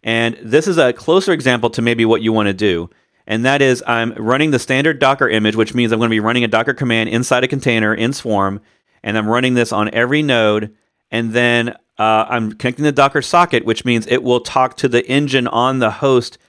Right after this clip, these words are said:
that it's running on. And then it's gonna run a shell command that essentially, uh, waits a day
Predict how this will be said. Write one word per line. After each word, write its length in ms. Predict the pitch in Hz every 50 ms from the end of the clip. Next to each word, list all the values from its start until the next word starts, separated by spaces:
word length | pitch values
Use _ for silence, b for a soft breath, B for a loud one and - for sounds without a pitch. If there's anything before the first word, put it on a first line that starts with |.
| _ _ _ _
that 140 | - 113 117
it's 140 | 110 -
running 300 | 110 117 165 214 226 165
on. 360 | 110 92 90 90 110 147 165 - _ _ _ _ _ _ _ _ _ _ _ _ -
And 160 | 127 127 123
then 120 | 139 160
it's 120 | 180 175 -
gonna 220 | - 165 151 147
run 200 | 135 139 139 135
a 60 | 127
shell 280 | 117 - - 196 190 208
command 680 | 190 - 139 113 113 107 107 107 104 104 107 104 104 _ _ _ _ _ _ _
that 120 | - 123 131
essentially, 760 | 127 - - 160 160 160 - 143 131 127 123 120 113 110 _ _ _ _ _ _ _ _ _ _ _ _
uh, 280 | 110 110 107 101 92
waits 300 | 104 98 123 139 151 -
a 60 | 156 135
day 560 | 117 127 120 120 117 113 113 110 113 110